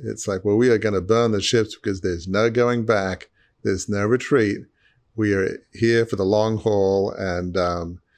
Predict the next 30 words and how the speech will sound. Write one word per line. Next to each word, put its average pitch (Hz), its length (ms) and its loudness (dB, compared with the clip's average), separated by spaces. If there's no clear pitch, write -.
uh, 92 400 -2
that 117 280 0
is 120 240 2
a 101 80 2
very 110 440 0
interesting 107 640 -4
image. 104 500 0
It's 104 200 -8
the 107 120 -4
sense 113 500 -2
that, 98 300 -4
uh, 87 280 -4
I've 104 200 0
made 110 480 2
a, 92 200 0
almost 113 400 -2
an 95 120 -8
irreversible 107 760 0
decision 95 800 -2
to 113 120 0
move 104 240 0
forward, 87 540 0
to 110 100 -8
change 117 400 -2
from 87 180 -6
one 117 220 2
direction 107 500 -2
in 98 60 -4
my 95 160 -2
life 90 500 -2